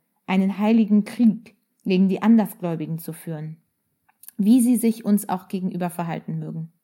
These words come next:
Wie in Tabarsi und Nairis folgten die Babi auch hier diesem Gebot.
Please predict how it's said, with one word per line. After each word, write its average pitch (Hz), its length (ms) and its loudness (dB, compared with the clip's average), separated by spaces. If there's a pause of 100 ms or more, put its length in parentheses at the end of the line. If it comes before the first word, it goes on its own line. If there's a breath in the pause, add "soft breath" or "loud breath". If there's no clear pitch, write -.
(920)
Wie 185 220 -2
in 190 120 0
Tabarsi 185 600 -2
und 190 120 -2
Nairis 190 520 0 (220 soft breath)
folgten 240 460 0
die 208 140 0
Babi 185 520 0
auch 208 300 -6
hier 226 280 0
diesem 160 320 -8
Gebot. 160 400 -8